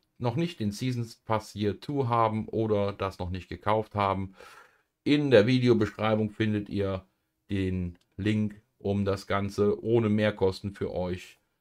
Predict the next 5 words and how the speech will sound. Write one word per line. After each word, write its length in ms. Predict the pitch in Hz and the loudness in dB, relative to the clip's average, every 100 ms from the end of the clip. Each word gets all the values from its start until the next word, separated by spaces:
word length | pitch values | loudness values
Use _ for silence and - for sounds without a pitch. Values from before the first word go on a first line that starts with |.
| _ _ | _ _
über 240 | - 110 101 | -2 2 2
meinen 500 | 92 92 95 101 - _ | 2 -2 -2 -4 -10 _
Partner-Account 1040 | - 117 120 113 73 101 101 98 95 - _ - | 0 2 0 -2 -2 -2 -2 0 -2 -6 _ -20
zu 420 | - 92 87 87 _ _ _ _ _ | -10 -6 -6 -8 _ _ _ _ _
bestellen. 400 | 120 - 80 73 | -6 -2 -2 -4